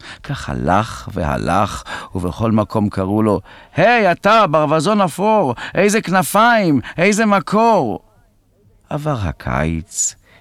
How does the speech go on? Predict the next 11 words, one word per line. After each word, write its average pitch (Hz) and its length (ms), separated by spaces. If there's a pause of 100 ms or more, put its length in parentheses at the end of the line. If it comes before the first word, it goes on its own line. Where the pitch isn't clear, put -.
הגיע 90 360
חורף, 90 600 (240)
ואיתו 147 420
הקור, 92 840 (460)
ולברווזון 117 760
האפור 170 720 (400)
לא 156 220
היה 185 240
בית. - 600 (540)
הוא 101 100
נדד 85 580